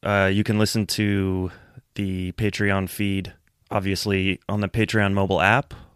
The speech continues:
or you can listen on whatever podcast app you like. There's a private R S S feed that you can plug into whatever app you use.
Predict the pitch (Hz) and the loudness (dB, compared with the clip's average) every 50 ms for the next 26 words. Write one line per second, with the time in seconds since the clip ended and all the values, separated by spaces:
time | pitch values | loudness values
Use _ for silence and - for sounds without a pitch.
0 | _ _ - - 98 98 98 - - 101 95 95 92 - - 98 95 95 95 98 | _ _ -2 0 0 0 0 0 -2 -2 0 0 -2 -2 -4 -4 -4 -2 -4 -4
1 | - 98 95 92 92 92 87 - _ _ _ _ _ _ _ _ _ _ - - | -4 -4 -4 -4 -4 -6 -8 -10 _ _ _ _ _ _ _ _ _ _ -6 -2
2 | - - 101 98 107 104 104 - - 107 101 101 - 110 104 101 - - 104 101 | 2 2 4 6 6 4 4 4 2 0 0 0 2 2 2 2 2 2 2 2
3 | 101 - 107 98 95 92 101 123 127 - - 95 92 87 90 - - - 98 98 | 2 2 0 2 4 4 4 2 2 0 -2 -2 -2 -2 -2 -6 -2 0 0 2
4 | 92 98 98 - - - 98 95 95 92 - - 95 101 - - - - 113 117 | 2 2 0 0 0 0 2 2 2 0 0 2 0 0 0 -2 -2 -2 0 0
5 | 123 110 98 - 98 101 - 101 98 90 - - 107 101 98 101 98 98 101 95 | 0 -2 -2 -2 -2 -2 -2 -2 -4 -4 -4 -2 -2 0 0 0 0 -2 -2 -2
6 | - 104 95 98 95 92 90 90 90 92 98 98 - 113 117 117 123 131 143 165 | -2 0 0 2 0 0 0 0 0 0 0 0 0 -2 -2 0 0 0 0 -2
7 | 180 - - - | -4 -6 -12 -16